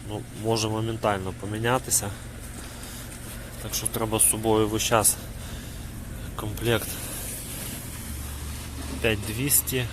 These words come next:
Astra, тринадцятий рік, один і сім дизельна. Комплект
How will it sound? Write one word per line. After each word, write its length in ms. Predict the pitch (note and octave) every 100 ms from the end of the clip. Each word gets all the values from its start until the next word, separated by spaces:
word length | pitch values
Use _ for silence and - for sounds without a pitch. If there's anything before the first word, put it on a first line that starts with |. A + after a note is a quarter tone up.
| -
Astra, 360 | A2+ A#2 - A2+
тринадцятий 680 | - A2 A2 A2 - - A#2
рік, 140 | A#2+ -
один 260 | G#2 G#2+
і 20 |
сім 340 | G#2 - A2 G#2+
дизельна. 460 | G#2+ G2 F#2+ G2 G2 - - - - - - -
Комплект 480 | A2 G#2+ B2+ B2+